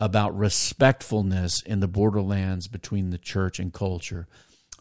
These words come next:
I want me and my house, my family,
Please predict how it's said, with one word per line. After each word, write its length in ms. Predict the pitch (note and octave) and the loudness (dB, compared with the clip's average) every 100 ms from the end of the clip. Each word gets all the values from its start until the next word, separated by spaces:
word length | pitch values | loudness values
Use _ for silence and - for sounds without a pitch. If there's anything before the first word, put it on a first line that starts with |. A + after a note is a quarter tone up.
| - | 2
I 160 | A2 | 4
want 440 | C3+ D3+ D3+ D3+ C3 _ _ _ _ _ - | 6 6 6 6 4 _ _ _ _ _ -8
me 240 | G#2+ A#2+ | 6 8
and 100 | C3+ | 10
my 200 | C3+ C#3 | 8 6
house, 460 | C3+ C3 C#3+ - - _ _ _ _ _ _ _ _ | 6 6 2 -4 -14 _ _ _ _ _ _ _ _
my 200 | G2+ A2 | -4 -2
family, 540 | A#2 C3 C3+ C3 C3+ | 4 6 6 4 2